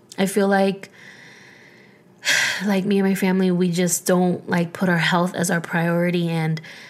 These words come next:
um, we got a couple scares this year with, with some family members of ours. And definitely this was an eye-opener for us, where we wanna live, you know, healthy. We wanna put our body first.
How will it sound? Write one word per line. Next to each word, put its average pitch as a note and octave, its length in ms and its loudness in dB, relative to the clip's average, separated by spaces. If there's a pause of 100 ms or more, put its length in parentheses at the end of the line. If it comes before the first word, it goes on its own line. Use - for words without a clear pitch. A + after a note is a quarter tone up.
(120)
um, E3 360 0
we E3+ 80 0
got F#3 160 0
a F#3 60 -2
couple G3 260 -4
scares F3+ 420 -2
this F3 220 -4
year E3 400 0 (400)
with, F3 640 -4
with - 280 -4
some F#3 500 -2
family F3+ 360 0
members E3 400 0
of E3+ 120 -2
ours. E3+ 340 -2
And E3 160 -2 (500)
definitely F#3+ 680 2
this F3 420 0
was E3+ 420 0 (280)
an E3 600 0 (260)
eye-opener E3 580 0
for D#3+ 180 -4
us, D#3 340 -2
where E3 260 -2 (340)
we G3+ 100 2
wanna F#3+ 280 2
live, F3 720 2 (640)
you F3+ 120 0
know, F3 160 2
healthy. F3+ 520 0
We F3 120 0
wanna F#3 260 2
put G3+ 240 -4
our G3 100 4
body F3+ 360 0
first. - 640 -4